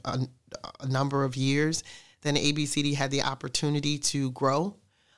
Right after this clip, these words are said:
Um, and I was identified as a person who could help that growth process,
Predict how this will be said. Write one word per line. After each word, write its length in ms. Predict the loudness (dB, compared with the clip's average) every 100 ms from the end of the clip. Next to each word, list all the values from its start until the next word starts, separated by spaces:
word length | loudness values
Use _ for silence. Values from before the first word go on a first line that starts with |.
| _
Um, 400 | -2 0 2 0 -2
and 120 | 0
I 100 | 0
was 120 | 0
identified 680 | -2 0 0 0 0 0 0
as 140 | 0
a 80 | -4
person 400 | -2 0 0 0
who 140 | 0
could 160 | -2 -2
help 320 | 0 -2 -2
that 260 | -4 -4 -4
growth 320 | -2 -2 -2
process, 640 | -2 -2 0 -2 -2 -6